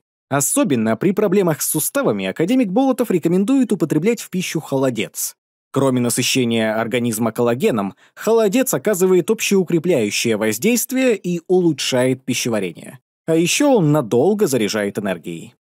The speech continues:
Для того, чтобы коллаген синтезировался, нам нужны витамины. Это витамины С и К. Для их получения академик Болотов рекомендует регулярно употреблять квашеную капусту. Всего в ста-двухста граммах этого натурального и полезного ферментированного продукта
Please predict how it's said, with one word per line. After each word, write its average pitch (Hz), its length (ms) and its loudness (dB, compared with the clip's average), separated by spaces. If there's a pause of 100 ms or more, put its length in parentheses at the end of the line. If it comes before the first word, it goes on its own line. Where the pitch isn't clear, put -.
(160)
Для 110 220 -2
того, 208 260 2
чтобы 233 280 0
коллаген 196 500 0
синтезировался, 143 840 0
нам 175 260 2
нужны 151 320 0
витамины. 143 680 -2
Это 110 220 -4
витамины 107 440 -2
С - 260 -2
и 151 240 -4
К. - 400 -8 (300)
Для 104 180 -4
их 160 200 2
получения 254 600 2
академик 175 480 0
Болотов 240 400 0
рекомендует 196 600 2
регулярно 147 680 0 (260)
употреблять 143 720 0
квашеную 117 540 -2
капусту. 110 640 -6 (240)
Всего 135 480 0
в - 80 -8
ста-двухста 160 1040 0
граммах 135 380 0
этого 127 320 0
натурального 131 680 2
и 113 80 2
полезного 120 560 0
ферментированного 127 720 0
продукта 220 540 0